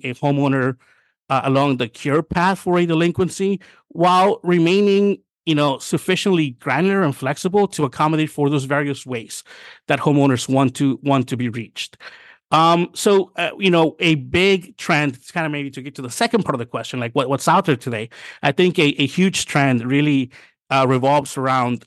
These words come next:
self-service models. You know, and here at Stavi, it's, it's one of the places that, where we've focused in, right? E-, enable, enabling servicers to,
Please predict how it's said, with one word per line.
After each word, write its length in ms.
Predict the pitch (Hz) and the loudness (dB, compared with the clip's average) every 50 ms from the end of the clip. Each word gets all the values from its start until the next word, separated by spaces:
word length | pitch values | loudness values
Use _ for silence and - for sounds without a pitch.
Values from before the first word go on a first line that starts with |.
| _ _ | _ _
self-service 720 | - - 165 143 151 147 131 - 151 135 123 123 113 - 127 | -10 -6 -2 -2 -2 -2 -2 -4 -4 -4 -2 -4 -6 -8 -6
models. 420 | 110 107 98 - 110 113 - - | -6 -6 -6 -8 -12 -16 -12 -6
You 140 | 131 135 135 | -2 0 0
know, 80 | 135 | 0
and 80 | 127 123 | 0 0
here 120 | 135 147 | 0 0
at 100 | 139 139 | 0 -2
Stavi, 500 | - - 143 135 135 135 131 135 123 131 - | -2 -2 0 0 0 -2 -4 -8 -10 -10 -12
it's, 180 | 139 135 - - | -14 -14 -10 -10
it's 140 | 131 - - | -12 -4 0
one 140 | 151 143 | 2 2
of 60 | 143 131 | 2 0
the 80 | 123 | 0
places 380 | - 147 143 139 131 - 127 123 | 0 0 0 0 0 -4 -8 -10
that, 140 | 139 - 143 | -10 -10 -6
where 120 | 143 131 | -6 -4
we've 200 | 123 143 139 131 _ | -2 -4 -4 -6 _
focused 400 | - - 143 143 - 180 - - | -6 -2 -2 -2 0 -2 -2 -2
in, 160 | 208 233 226 | -2 -2 0
right? 220 | 180 175 220 214 - _ - - - - - _ - - | 0 -2 -2 -4 -6 _ -20 -20 -20 -20 -20 _ -4 -4
E-, 60 | - - | -2 0
enable, 600 | 175 147 151 160 165 156 165 165 165 151 143 - _ - | 0 2 4 2 2 4 2 4 4 2 0 0 _ -2
enabling 600 | 151 143 147 160 165 165 165 160 151 151 156 151 | 0 0 0 0 0 0 0 0 2 2 0 0
servicers 840 | - - - - 143 139 135 127 120 - - 113 110 113 - - - | -4 -10 -6 -2 -2 -2 -2 -2 -6 -8 -10 -10 -10 -12 -14 -16 -12
to, 400 | - 143 139 131 131 127 123 123 | -6 -2 0 0 2 0 0 -2